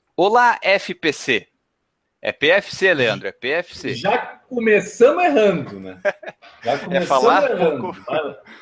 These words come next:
Speaker 1: Falar
Speaker 2: vamos
Speaker 1: em
Speaker 2: lá,
Speaker 1: pouco
Speaker 2: Leandro.
Speaker 1: corrida. <laughs> Vamos lá.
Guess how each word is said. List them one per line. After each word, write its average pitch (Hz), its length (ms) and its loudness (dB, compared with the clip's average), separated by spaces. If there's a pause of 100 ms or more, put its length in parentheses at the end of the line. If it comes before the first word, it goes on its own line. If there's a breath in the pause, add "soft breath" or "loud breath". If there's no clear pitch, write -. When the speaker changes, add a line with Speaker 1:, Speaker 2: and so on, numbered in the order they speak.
(560 loud breath)
Speaker 1:
Falar 131 360 0
Speaker 2:
vamos 294 140 0
Speaker 1:
em 262 40 0
Speaker 2:
lá, 233 80 8
Speaker 1:
pouco 175 140 6
Speaker 2:
Leandro. 120 220 0 (120)
Speaker 1:
corrida. 117 1120 -12
<laughs> - 100 -20 (420 loud breath)
Vamos 160 240 2
lá. 117 180 0